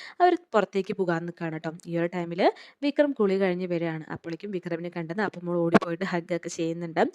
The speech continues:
ഇങ്ങനെ ഞാൻ പോകുകയാണെന്നുള്ള വിവരവും പറയുന്നുണ്ട്. അപ്പൊ വളരെയധികം സന്തോഷത്തോടെ മോൾ നന്നായി പഠിക്കണം എന്നൊക്കെ പറഞ്ഞിട്ട് വിക്രവും പറയുന്നുണ്ട്. ശേഷം, ആം, അവര് പോകുന്നത് എല്ലാവരും കൂടെ നോക്കി കാണാണ് ട്ടോ. ശേഷം,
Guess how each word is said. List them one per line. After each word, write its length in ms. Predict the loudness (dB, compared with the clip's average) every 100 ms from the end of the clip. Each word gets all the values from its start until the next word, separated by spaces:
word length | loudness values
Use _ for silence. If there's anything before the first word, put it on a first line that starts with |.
| -8 -20
ഇങ്ങനെ 280 | _ -6 -2
ഞാൻ 160 | 0 0
പോകുകയാണെന്നുള്ള 500 | 2 2 2 0 -2
വിവരവും 320 | -2 -2 2 4
പറയുന്നുണ്ട്. 380 | 4 2 -2 -8 -12 -18
അപ്പൊ 220 | -2 0
വളരെയധികം 400 | 0 -2 -4 -6
സന്തോഷത്തോടെ 560 | -4 -2 -2 -2 -2 -2
മോൾ 200 | -2 -2
നന്നായി 220 | -2 -2
പഠിക്കണം 240 | -4 -4 -4
എന്നൊക്കെ 200 | -6 -8
പറഞ്ഞിട്ട് 400 | -10 -6 -4 -4 -6 -20 _
വിക്രവും 400 | -4 0 0 0 -2
പറയുന്നുണ്ട്. 540 | -2 -2 -4 -2 -2
ശേഷം, 400 | -2 -6 -4 -6 -6 -14 _ -8
ആം, 480 | -4 -4 -4 -6 -4
അവര് 200 | -2 -2 -4
പോകുന്നത് 520 | -6 -6 -2 0 0 -4 _ _ _ _ _ _ _ _ -10 -2
എല്ലാവരും 380 | 0 2 2 0
കൂടെ 140 | 0
നോക്കി 220 | 2 2 0
കാണാണ് 380 | 0 -2 -6 -4
ട്ടോ. 120 | -6 -6 -16 -20 _
ശേഷം, 500 | -6 -6 -6 -8 -10